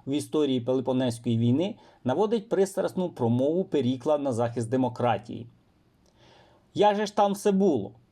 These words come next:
Демократія, як принцип державної влади, рівність перед законом, правовий захист громадян, гласність і виборність суду, таємне голосування,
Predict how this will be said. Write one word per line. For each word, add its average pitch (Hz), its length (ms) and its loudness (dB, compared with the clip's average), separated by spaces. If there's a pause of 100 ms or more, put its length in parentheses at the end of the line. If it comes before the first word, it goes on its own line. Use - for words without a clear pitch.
(100)
Демократія, 143 960 0 (120)
як 160 220 -2
принцип 208 360 0
державної 160 500 0
влади, 117 600 0 (360)
рівність 202 440 0
перед 147 260 0
законом, 139 760 0 (300)
правовий 170 480 2
захист 170 360 -2
громадян, 139 760 0 (320)
гласність 202 640 0
і 180 40 2
виборність 147 640 0
суду, 156 460 -2 (480)
таємне 208 400 2
голосування, 156 920 0